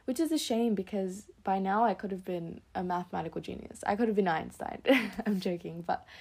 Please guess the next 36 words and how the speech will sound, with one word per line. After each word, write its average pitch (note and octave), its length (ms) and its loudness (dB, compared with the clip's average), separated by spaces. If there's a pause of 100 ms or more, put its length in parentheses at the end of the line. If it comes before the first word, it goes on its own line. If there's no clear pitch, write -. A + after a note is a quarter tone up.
(560)
yeah, A3+ 180 6
I'm A#3 200 4
not. G#3+ 320 2
And G3+ 120 2
I G3+ 60 2
mean, G3+ 380 2 (180)
while G#3+ 200 2
I A#3 80 4
regret F3 420 0
it, G#3 240 0 (160)
at G3 140 -6
the A3 80 -4
same A3 320 0
time, A3 600 -6
I G3+ 140 -4
think G3 260 -6
everything F#3 420 -4
happens E3+ 360 -8
for E3 100 -10
a D#3+ 60 -6
reason. D#3+ 580 -6
And D#3+ 380 -8 (640)
even A#3+ 220 4
if C#4 100 0
I A#3 80 6
was F3+ 300 2
good A3 160 -2
at B3 180 2
it, C#4 240 0
I G3+ 80 0
just G#3 340 -4
don't F#3 240 -6
think F3+ 220 -8
it's - 220 -14
for E3+ 120 -10
me. D#3+ 300 -10